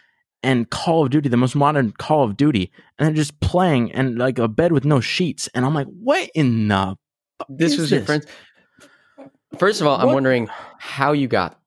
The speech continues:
Speaker 2: to that point.
Speaker 1: I'm
Speaker 2: And then
Speaker 1: gonna,
Speaker 2: my
Speaker 1: let me
Speaker 2: second
Speaker 1: circle
Speaker 2: question
Speaker 1: back.
Speaker 2: is, how did we get to this point?
Speaker 1: Let, <laughs> let me circle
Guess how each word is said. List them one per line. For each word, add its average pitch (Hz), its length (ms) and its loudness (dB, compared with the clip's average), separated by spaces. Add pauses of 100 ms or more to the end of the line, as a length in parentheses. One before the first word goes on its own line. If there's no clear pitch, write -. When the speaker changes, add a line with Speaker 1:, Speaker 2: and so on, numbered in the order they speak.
(100)
Speaker 2:
to 101 120 -8
that 82 220 -8
point. - 300 -16 (920)
Speaker 1:
I'm 214 180 2
Speaker 2:
And - 80 4
then 123 100 2
Speaker 1:
gonna, 120 140 2
Speaker 2:
my 101 60 2
Speaker 1:
let 139 100 4
me 165 60 0
Speaker 2:
second 196 240 2
Speaker 1:
circle 113 120 2
Speaker 2:
question 135 300 0
Speaker 1:
back. 113 80 2
Speaker 2:
is, - 100 -6 (120)
how 151 300 -2
did 165 160 -2
we 127 260 -2
get - 220 -2
to 101 120 -4
this 113 360 -2
point? - 480 -12 (580)
Speaker 1:
Let, 185 380 0
<laughs> - 1700 -4
let - 300 -2
me 220 180 2
circle 175 640 0